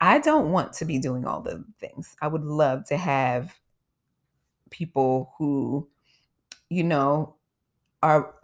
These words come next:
are aligned with the vision of the business and can run with some of these things that I really don't want to be doing. Okay,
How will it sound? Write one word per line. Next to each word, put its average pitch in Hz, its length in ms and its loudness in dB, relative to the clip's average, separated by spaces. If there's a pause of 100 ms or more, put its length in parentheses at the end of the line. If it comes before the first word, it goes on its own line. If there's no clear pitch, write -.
(140)
are 156 220 8
aligned 139 600 2
with 135 480 -2 (100)
the 135 720 0 (380)
vision 147 640 0
of 156 160 0
the 160 60 2
business 196 680 -2 (140)
and 156 360 2
can 175 280 0
run 170 360 2
with - 200 -2
some 113 220 -4
of 104 80 -6
these 139 180 -6
things - 340 -8
that 156 120 0
I 151 100 4
really 147 360 -4
don't 151 320 -2
want - 240 -6
to - 80 -12
be 156 140 -6
doing. - 460 -6 (1200)
Okay, 180 640 -2